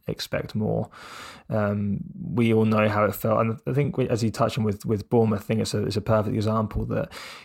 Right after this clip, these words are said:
you have to be intimately familiar with the goings-on of your club to really understand some of these decisions and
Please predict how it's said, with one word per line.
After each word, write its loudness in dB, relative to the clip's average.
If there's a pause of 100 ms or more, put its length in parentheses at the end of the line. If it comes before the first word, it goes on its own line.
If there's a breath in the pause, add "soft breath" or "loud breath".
(120)
you -2
have 2
to -4
be 2
intimately 0
familiar 2
with 0
the 0
goings-on 2
of 0
your 0
club -2
to 0
really 2
understand -2
some -2
of -2
these -2
decisions -4
and -4